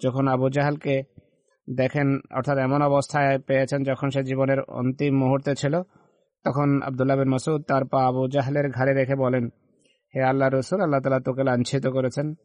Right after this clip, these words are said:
তখন আবু জাহল অহংকার সূচক ভঙ্গিতে বলে, "আমি তো লজ্জিত হইনি, লাঞ্ছিত হইনি, আমার চেয়েও সম্মানিত কাউকে তোমরা হত্যা করেছ কি? অর্থাৎ আমি তো এতে কোনো লজ্জা বোধ করছি না।" এরপর আবু জাহল জিজ্ঞেস করে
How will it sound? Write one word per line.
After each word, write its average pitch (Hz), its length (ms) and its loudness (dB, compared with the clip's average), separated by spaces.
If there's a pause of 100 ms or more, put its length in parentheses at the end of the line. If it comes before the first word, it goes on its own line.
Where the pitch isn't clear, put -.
(580)
তখন 135 360 0
আবু 127 260 -2
জাহল 135 320 0
অহংকার 135 600 -2
সূচক 135 360 -4 (240)
ভঙ্গিতে 135 440 0
বলে, 131 200 2
"আমি 139 200 0
তো 165 80 0
লজ্জিত 113 360 -2
হইনি, 117 380 -2 (540)
লাঞ্ছিত 131 380 0
হইনি, 123 500 0 (260)
আমার 123 280 0
চেয়েও 165 260 0
সম্মানিত 143 460 0
কাউকে 143 320 -2
তোমরা 139 240 0
হত্যা 139 200 0
করেছ 147 280 -2
কি? 156 220 -4 (560)
অর্থাৎ 147 300 -2 (400)
আমি 135 320 0
তো 160 100 0
এতে 151 220 0
কোনো 160 220 -2
লজ্জা 143 280 0
বোধ 135 160 0
করছি 120 320 -4
না।" 104 160 -6 (880)
এরপর 127 300 0
আবু 127 200 0
জাহল 139 260 0
জিজ্ঞেস 135 340 -2
করে 127 340 0